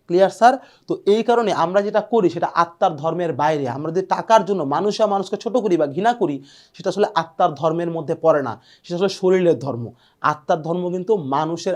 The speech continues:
আত্মা সম্মান পাবেই, সে যেই পেশারই হোক না কেন, যেই অর্থ ব্যবস্থারই হোক না কেন। এইবার খতে, "উপেক্ষিত শক্তির উদ্বোধন প্রবন্ধে বোধনবাসীতে সুর দিতে বলা হয়েছে কেন?"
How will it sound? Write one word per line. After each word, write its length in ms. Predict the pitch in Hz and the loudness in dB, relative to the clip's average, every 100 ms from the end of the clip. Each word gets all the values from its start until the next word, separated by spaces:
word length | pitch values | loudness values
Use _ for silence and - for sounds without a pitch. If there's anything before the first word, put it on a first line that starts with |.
| - | -4
আত্মা 400 | 147 - - 190 | -6 -4 -2 -2
সম্মান 520 | - 156 156 160 156 135 | -2 -6 -4 -4 -4 2
পাবেই, 380 | 165 165 131 - _ _ | 2 2 0 -6 _ _
সে 180 | - 151 | -4 -4
যেই 460 | 123 170 190 202 | 2 4 4 2
পেশারই 460 | 202 185 185 180 - | -4 -6 -2 -2 -2
হোক 220 | 165 170 | -6 -4
না 80 | 175 | -4
কেন, 280 | 190 220 139 | -4 -4 0
যেই 260 | 175 190 - | 0 2 0
অর্থ 280 | 175 - | 0 0
ব্যবস্থারই 420 | 220 185 180 214 220 | -2 0 -2 -2 -2
হোক 200 | 151 139 | -6 -8
না 80 | |
কেন। 160 | 123 120 - _ _ _ | -8 -8 -10 _ _ _
এইবার 280 | 185 165 117 - - | 2 2 0 -8 0
খতে, 380 | 180 - 120 - _ _ _ _ _ - | 0 0 -6 -10 _ _ _ _ _ -8
"উপেক্ষিত 360 | 196 269 262 262 | -2 -2 0 -2
শক্তির 360 | 240 233 240 | -2 -2 -2
উদ্বোধন 460 | 208 180 247 196 165 | -2 0 0 2 2
প্রবন্ধে 400 | 214 208 208 160 | 2 2 2 0
বোধনবাসীতে 680 | 127 180 226 233 214 - 226 | 2 0 0 0 -2 0 -2
সুর 280 | - 214 | -2 -8
দিতে 180 | 180 202 | -4 0
বলা 180 | 185 190 | 0 0
হয়েছে 300 | 180 190 202 | -2 -4 -8
কেন?" 400 | - 170 170 135 | -2 0 0 -2